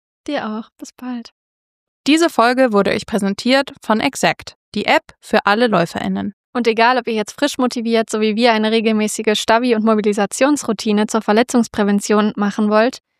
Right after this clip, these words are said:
Speaker 1: oder gerade mit nervigen kleinen Laufverletzungen zu kämpfen habt oder einfach auf der Suche nach Lauftrainingsplänen seid, die Exact-App bietet euch alles, was ihr braucht.
Speaker 2: Mit dem Code H M K M, alles groß geschrieben,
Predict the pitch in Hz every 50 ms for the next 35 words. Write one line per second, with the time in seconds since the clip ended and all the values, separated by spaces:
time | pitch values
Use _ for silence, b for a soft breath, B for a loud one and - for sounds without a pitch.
0 | _ _ _ _ _ - 240 233 233 233 233 233 226 226 226 208 214 214 214 208
1 | 208 214 220 220 226 - 240 214 220 214 208 - 220 208 208 214 240 262 - 233
2 | 196 202 202 - - 208 208 - 208 196 - 247 - 202 - - 214 208 226 233
3 | 226 - - - _ _ _ _ _ _ _ - 269 277 269 214 247 247 - 247
4 | 247 226 - - 220 214 226 220 - 226 214 208 202 - 220 208 247 - - -
5 | 226 202 196 202 - - - 202 196 196 196 196 196 214 226 - - - - 208
6 | 196 - - - 240 240 - - 226 233 226 _ - 208 - 220 - 196 - -
7 | - 196 214 220 226 247 - - - 233 - 269 269 - - 214 196 208 202 -
8 | - - - _ _ _ _ _ _ _ _ _ _ - 233 226 - 226 220 -
9 | - 262 269 302 330 - - - - 226 226 226 - - 208 202 202 196 - -
10 | 185 180 180 208 208 220 254 285 330 - _ - 208 208 208 196 - - - -
11 | 196 196 - - 220 - - 240 247 254 269 302